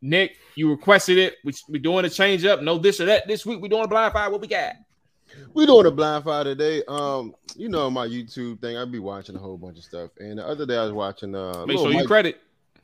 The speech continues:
Speaker 2: I was watching, um, I don't know what Ben's show is. And now I can't even say what I was going to say. Kinda messed it up. Well, I'm gonna just use him as the first one. Um, but I was, uh,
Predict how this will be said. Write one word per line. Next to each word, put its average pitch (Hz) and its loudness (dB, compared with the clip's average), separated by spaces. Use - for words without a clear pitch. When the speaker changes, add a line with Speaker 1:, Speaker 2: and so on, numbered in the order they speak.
Speaker 2:
I 127 0
was 135 0
watching, 127 -2
um, 101 -4
I 135 0
don't 160 2
know 147 2
what 117 -2
Ben's 113 -4
show 98 -6
is. 80 -12
And 113 -8
now 135 0
I 131 -2
can't 120 -8
even 104 -8
say 117 -6
what 104 -4
I 98 -4
was 85 -10
going 107 -8
to 87 -16
say. 82 -12
Kinda 90 -8
messed 87 -16
it 90 -14
up. 87 -16
Well, 151 6
I'm 165 0
gonna 156 2
just 127 -2
use 120 -2
him 110 -4
as 101 -8
the 90 -16
first 95 -10
one. 85 -18
Um, 127 -2
but 123 -8
I 127 -4
was, 120 -10
uh, 104 -10